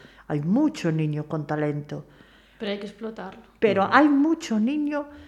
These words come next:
Speaker 1: que, que no lo tiene. O sea, el,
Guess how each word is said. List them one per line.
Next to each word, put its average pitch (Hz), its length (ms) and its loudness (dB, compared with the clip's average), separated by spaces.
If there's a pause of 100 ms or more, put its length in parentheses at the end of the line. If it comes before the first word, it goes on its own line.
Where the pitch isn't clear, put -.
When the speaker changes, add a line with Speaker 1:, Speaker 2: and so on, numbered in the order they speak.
(420)
Speaker 1:
que, - 440 2
que 208 140 4
no 254 220 4
lo 339 140 0
tiene. 165 600 2
O 180 80 0
sea, 196 320 -2
el, 202 300 0